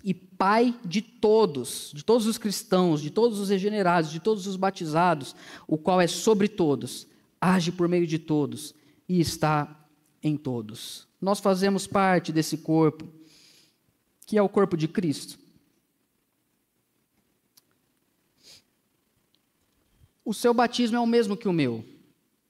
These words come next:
Aí ele só aconteceu em dia e horário diferente. Só existe um batismo. Terceira dimensão do batismo.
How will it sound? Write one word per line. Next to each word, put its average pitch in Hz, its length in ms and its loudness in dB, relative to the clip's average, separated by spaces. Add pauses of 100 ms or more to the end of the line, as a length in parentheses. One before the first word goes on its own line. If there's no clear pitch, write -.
Aí 175 100 -2
ele 208 80 -2
só 196 180 -2
aconteceu 185 560 0
em 160 120 0
dia 180 440 -2 (460)
e 185 80 -4
horário 156 320 2
diferente. 117 640 -8 (160)
Só - 200 -4
existe 170 380 -4
um 120 80 -6
batismo. - 520 -12 (800)
Terceira 185 420 0
dimensão 185 460 0
do 170 80 0
batismo. 139 580 -4